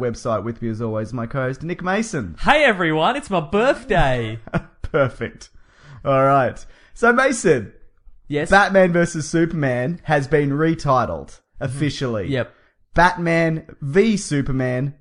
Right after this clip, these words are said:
Speaker 1: Dawn of Justice.
Speaker 2: Great.
Speaker 1: Really?
Speaker 2: Yeah, it's, well,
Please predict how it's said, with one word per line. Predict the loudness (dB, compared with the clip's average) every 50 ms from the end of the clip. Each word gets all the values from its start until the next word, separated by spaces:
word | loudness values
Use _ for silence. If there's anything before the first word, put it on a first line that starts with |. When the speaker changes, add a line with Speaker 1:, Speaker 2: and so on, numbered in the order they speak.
| -20 -14 -8
Speaker 1:
Dawn | -6 -6 -4 -4
of | -6 -6 -6
Justice. | -6 -6 -6 -6 -8 -12 -16 -16 -16 -16 -20 -20 -20 _ _ _ _ _ _ _
Speaker 2:
Great. | -12 -12 -12 -12 -14 -16 -20 _ _ _ _ _ _ _ _ _ _ _ _ _
Speaker 1:
Really? | -8 -8 -6 -6 -8 -10 -12 -16 -20 -20 _ _ -14
Speaker 2:
Yeah, | -12 -12 -12
it's, | -14 -16 -18
well, | -14 -8 -6 -6 -4 -6 -6 -10 -12 -14